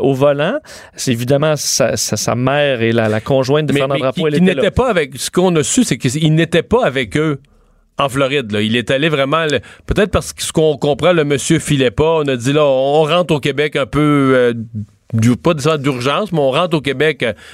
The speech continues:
Speaker 2: rapidement. Donc, on a convoqué le fils, prends l'avion, viens nous chercher, tu vas conduire l'auto, puis on va rentrer au Québec.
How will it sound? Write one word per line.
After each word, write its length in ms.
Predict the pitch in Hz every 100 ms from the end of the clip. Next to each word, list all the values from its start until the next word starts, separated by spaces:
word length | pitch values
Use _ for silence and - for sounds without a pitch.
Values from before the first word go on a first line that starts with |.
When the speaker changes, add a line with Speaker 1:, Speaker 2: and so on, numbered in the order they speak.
| -
Speaker 2:
rapidement. 560 | 139 - 123 120 147 190 - - -
Donc, 160 | 131 113
on 140 | 123 160
a 80 |
convoqué 460 | 190 165 143 143 139
le 60 | 120
fils, 320 | 135 147 156
prends 220 | 156 175
l'avion, 380 | 147 117 131 156
viens 220 | 139 160
nous 80 | 147
chercher, 400 | 139 110 - 151
tu 120 | 135
vas 60 | 127
conduire 320 | 135 120 131
l'auto, 320 | 107 135 143
puis 120 | 123
on 60 | 117
va 80 | 113
rentrer 260 | 113 127
au 80 | 123
Québec. 380 | 104 101 123